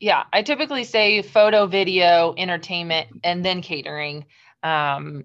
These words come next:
just because, again, for budget reasons, you definitely wanna have, um, you know, a good idea.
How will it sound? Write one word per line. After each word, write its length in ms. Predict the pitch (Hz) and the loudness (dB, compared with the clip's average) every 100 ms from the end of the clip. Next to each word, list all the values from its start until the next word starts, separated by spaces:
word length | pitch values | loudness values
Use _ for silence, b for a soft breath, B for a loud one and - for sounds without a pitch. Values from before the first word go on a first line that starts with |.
| - | -10
just 320 | 156 180 - | -4 -4 -4
because, 640 | 175 - 156 156 151 - - | -10 0 2 2 -4 -8 -6
again, 440 | 156 165 156 151 - | -2 -2 -2 -4 -8
for 140 | 180 | -6
budget 380 | 165 196 190 185 | 2 2 4 -4
reasons, 520 | 180 170 165 160 160 | -4 -6 -4 -6 -6
you 80 | 165 | -8
definitely 380 | 160 156 160 160 | -4 -4 -4 -6
wanna 240 | 156 147 | -4 -6
have, 480 | 151 - 170 156 143 - | -8 -6 0 0 -2 -6
um, 360 | 160 147 147 147 | -6 -6 -6 -10
you 140 | 175 | -6
know, 140 | 151 151 | -4 -2
a 40 | |
good 220 | 156 170 | 0 2
idea. 680 | 143 147 143 160 151 156 147 | 2 0 -4 -2 2 2 2